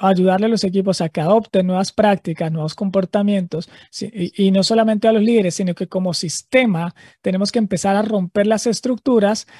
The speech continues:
ahí ya tenemos que empezar a, a entender que la gestión del cambio también se tiene que agilizar.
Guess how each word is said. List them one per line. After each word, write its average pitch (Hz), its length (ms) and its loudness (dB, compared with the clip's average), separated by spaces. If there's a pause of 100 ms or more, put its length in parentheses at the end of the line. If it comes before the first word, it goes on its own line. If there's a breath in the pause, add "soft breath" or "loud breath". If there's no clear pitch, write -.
(140 loud breath)
ahí 196 320 4
ya 214 260 2
tenemos 214 420 0
que 226 60 0
empezar 170 360 -4
a, 190 180 -4
a 185 160 -6
entender 160 460 -4
que 196 140 -2
la 185 100 0
gestión 190 420 -4
del 202 160 0
cambio 202 360 0
también 202 400 0
se 185 120 -2
tiene 170 240 -4
que 170 120 -4
agilizar. 151 560 -6